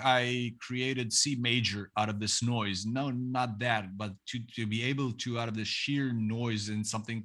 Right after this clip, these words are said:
completely incomprehensible, you manage to make something that touches someone on a profound level. That's like, it, it, it, it, that is super interesting to me.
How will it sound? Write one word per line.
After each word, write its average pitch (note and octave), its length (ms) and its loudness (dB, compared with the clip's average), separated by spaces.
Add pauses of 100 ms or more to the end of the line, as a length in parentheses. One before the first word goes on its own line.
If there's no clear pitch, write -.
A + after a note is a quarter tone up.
completely B2 400 -2
incomprehensible, A#2 840 2 (500)
you A2 180 4
manage A#2+ 500 4
to A#2 100 4
make A#2+ 280 6
something A#2 500 4
that F#2+ 240 -4
touches A#2 380 4
someone A2 380 4
on G2 120 -4
a F2+ 40 -8
profound G#2+ 580 0
level. G2 300 -2 (380)
That's B2 360 4
like, B2+ 320 4
it, B2 400 0
it, B2+ 140 0
it, B2+ 420 -6
it, C3 160 -8 (320)
that D3+ 160 4
is B2+ 120 6
super C#3 280 4
interesting G#2 560 -2
to - 80 -4
me. F#2+ 220 -4